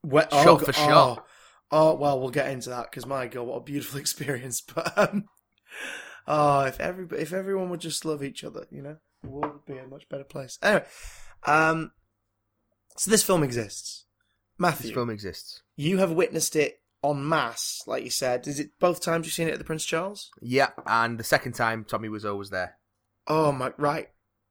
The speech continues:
Speaker 1: T-, tell us a little bit about that, good sir. Tell me what it was like to bask in the same oxygen as Swamp Thing Dracula Man.
Speaker 2: Tommy Wiseau is like a drunk rock star.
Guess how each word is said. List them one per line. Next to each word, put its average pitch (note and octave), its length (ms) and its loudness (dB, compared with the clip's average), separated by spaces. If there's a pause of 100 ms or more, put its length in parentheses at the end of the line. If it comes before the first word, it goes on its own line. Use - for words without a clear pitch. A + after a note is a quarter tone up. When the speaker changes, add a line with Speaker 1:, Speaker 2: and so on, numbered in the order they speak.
(140)
Speaker 1:
T-, - 140 -6 (260)
tell F#3+ 260 -2
us F#3+ 80 -2
a E3 60 2
little E3 260 2
bit E3+ 140 0
about D3 320 0
that, A#2+ 240 -2
good A2 140 -4
sir. - 240 -6
Tell E3+ 280 0
me A#2 280 -6 (420)
what D3+ 100 0
it D#3 40 2
was D#3 100 -2
like D#3+ 220 2
to C#3 100 -8
bask - 680 2
in C3+ 180 -6
the C3+ 60 -2
same D#3 460 4
oxygen B2+ 680 0 (440)
as B2+ 460 4 (600)
Swamp - 380 2
Thing C#3 220 -2
Dracula B2+ 400 0
Man. G#2 300 -8 (920)
Speaker 2:
Tommy F3+ 240 8
Wiseau F3+ 480 6
is B2 140 -2
like A#2 400 0 (2250)
a C#3+ 200 6
drunk C#3+ 500 0
rock C3+ 240 0
star. G2+ 480 2